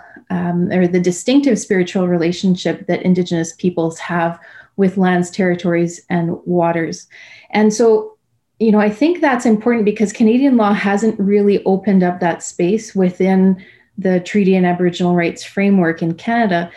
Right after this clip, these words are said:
to think about distinctive spiritual relationships. And that's been, I think, a really difficult way to, uh, or a difficult point in terms of reconciling Indigenous laws, Indigenous perceptions,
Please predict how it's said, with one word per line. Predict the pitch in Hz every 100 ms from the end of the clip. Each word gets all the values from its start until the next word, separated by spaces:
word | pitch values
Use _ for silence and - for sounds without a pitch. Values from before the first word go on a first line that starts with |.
| - _
to | 196
think | 196 220 240
about | 247 190 180 175 170 - _ _ 190
distinctive | 196 196 202 196 196 180
spiritual | - 180 180 175 180 170
relationships. | 175 160 170 185 175 - - - -
And | 185 185
that's | 180 - -
been, | 196 185 185 185 - - -
I | 190
think, | 202 202
a | 180
really | 175 202 202 196
difficult | 175 196 196 202 196 185 -
way | 185 185 185
to, | 180 - 190 175 170 -
uh, | 185 165 -
or | 180
a | 175
difficult | 196 - 208 180 - - - _
point | - 262 247 208
in | 202
terms | - 202 185
of | 180 180
reconciling | 190 208 196 196 180 175 175
Indigenous | 180 185 180 175 175 170 - - - -
laws, | 185 190 190 196 185
Indigenous | 185 175 185 175 175 - - _ _
perceptions, | - 185 - 170 - 202 196 190 190